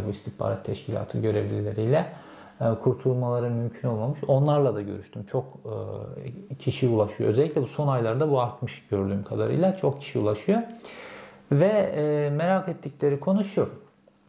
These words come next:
Milli İstihbarat Teşkilatı'nın üç tane konuyu merak ediyorlar. Ee, bunlardan en önemlisi ve birinci en çok sordukları konu bu süreç geçtiğinde, ee, yurt dışına giden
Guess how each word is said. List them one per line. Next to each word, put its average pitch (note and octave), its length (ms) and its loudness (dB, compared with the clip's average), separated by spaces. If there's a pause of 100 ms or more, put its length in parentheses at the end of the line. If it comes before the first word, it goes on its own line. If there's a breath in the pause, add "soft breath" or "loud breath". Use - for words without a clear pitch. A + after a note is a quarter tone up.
(680)
Milli A#2 220 4
İstihbarat G#2+ 540 -2
Teşkilatı'nın A#2 640 0
üç E3 160 -2
tane C3+ 300 0
konuyu C3 300 0
merak G2+ 360 -4
ediyorlar. A#2 440 -2 (480 loud breath)
Ee, A#2+ 240 2
bunlardan D#3 500 2
en D#3+ 140 4
önemlisi A2+ 540 0
ve C3 140 4
birinci A#2+ 360 0
en B2 180 -4
çok - 220 -8
sordukları G#2 680 -2
konu C3+ 400 0 (580 loud breath)
bu E3 80 4
süreç D#3 420 2
geçtiğinde, A2+ 720 0 (960 loud breath)
ee, G#2 1300 0
yurt A#2 420 0
dışına B2 340 0
giden A#2+ 500 0